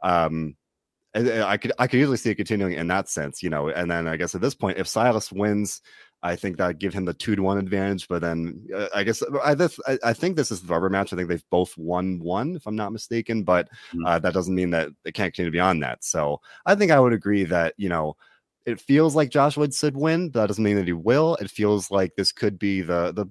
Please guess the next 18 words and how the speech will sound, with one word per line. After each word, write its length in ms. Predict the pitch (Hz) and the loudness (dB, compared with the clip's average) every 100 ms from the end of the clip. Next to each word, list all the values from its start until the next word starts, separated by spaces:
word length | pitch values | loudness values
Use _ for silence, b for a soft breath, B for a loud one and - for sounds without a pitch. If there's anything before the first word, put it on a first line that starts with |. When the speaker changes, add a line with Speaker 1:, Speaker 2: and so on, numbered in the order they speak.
| - | -4
Speaker 1:
the 80 | 117 | -2
blow 200 | 202 143 | 0 0
off. 180 | 80 | -4
That 120 | - 80 | -6 -6
doesn't 180 | 76 | -6
mean 120 | 76 71 | -8 -8
it 100 | 62 | -10
will. 220 | 64 _ _ _ - | -12 _ _ _ 4
Speaker 2:
Well, 280 | 131 160 - | 6 6 6
I 80 | 113 | 4
mean, 280 | 113 110 - | 6 4 6
go 160 | 123 | 6
back 300 | 123 127 127 | 8 6 4
to 260 | - 123 107 | 0 0 2
W 320 | 117 107 110 | 2 2 2
W 340 | 110 101 107 | 2 2 0
E 160 | 113 117 | 2 2
when 580 | 101 90 101 90 92 | 0 0 0 2 0